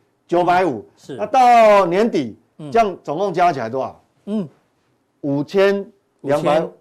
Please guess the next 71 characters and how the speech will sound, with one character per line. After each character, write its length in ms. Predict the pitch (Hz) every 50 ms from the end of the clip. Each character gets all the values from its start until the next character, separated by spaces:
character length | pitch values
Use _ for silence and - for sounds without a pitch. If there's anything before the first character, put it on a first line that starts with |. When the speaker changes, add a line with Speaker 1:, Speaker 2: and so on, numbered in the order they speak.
| _ _ _ _ _ _ -
Speaker 2:
五 100 | 147 156
千 140 | 196 202
多 180 | 208 202 196 202
亿。 200 | 190 147 101 - _ _ _
Speaker 1:
对， 200 | - 190 160 123
才 200 | - 165 180 202
五 140 | 180 160 151
千 180 | 180 185 190
多 200 | 180 180 180 185
亿， 100 | 165 123
对 20 | 104
不 120 | - 156
对？ 220 | 165 170 165 160 - _ _ _
Speaker 2:
对。 200 | - 151 127 104 98 _ _ _ _ _ _ _ _ _ _
Speaker 1:
五 160 | 143 143 -
千 220 | - 185 196 -
两 180 | - 175 185 -
百 100 | 220 208
二 220 | 202 202 202 196
十 140 | 190 175 151
五 0 |
亿。 0 |
Speaker 2:
五 0 |
二 40 | 135
二 0 |
五 120 | 123 131
亿。 220 | 147 - - 101 92 _ _ _ _ _ _ _ _ _
Speaker 1:
好， 140 | _ 143 147
所 160 | 156 247 240
以 40 | 233 233
按 200 | - 254 254 247
照 180 | 269 254 240
这 100 | - 254
种 140 | 233 175 156
速 180 | 147 214 214 202
度， 220 | 180 196 160 127
就 260 | 107 - 214 202 - - - _ _ _ _ _ _ _ _ _ _ _
一 100 | 240 240
开 240 | - 226 240 254
始 220 | 247 185 160 143 117
前 200 | - 165 165 185
三 160 | 202 208 208
个 80 | 190 190
月 140 | 202 190
四 160 | 180 190 208 196
百 160 | 156 139 127
七 160 | 135 175 165
十 160 | 135 135 131
五， 80 | 120 117 160
Speaker 2:
嗯。 200 | 170 151 120 101 - _ _ _ _ _
Speaker 1:
九 280 | _ - 190 190 196 247
月 200 | 285 285 240 190
以 80 | 175 185
后 260 | 226 240 202 160 - - - - - _ _ _ _
每 160 | 135 143 151
个 80 | 151 180
月 160 | 208 226 202
九 180 | - 175 160 156
百 220 | 151 151 156 156
五， 160 | 127 107 98 - _ _
<coughs> 120 | _ _ _
那 120 | 240 254
你 100 | 247 196
算 160 | 185 - 247 247
到 160 | 247 233 202
年 180 | 180 190 208
底 240 | 196 180 135 117 104 - _ _ _ _ _ _ _
才 160 | _ 165 175
五 140 | 180 160 147
千 180 | 165 190 196
多。 340 | 180 185 175 175 175 175 -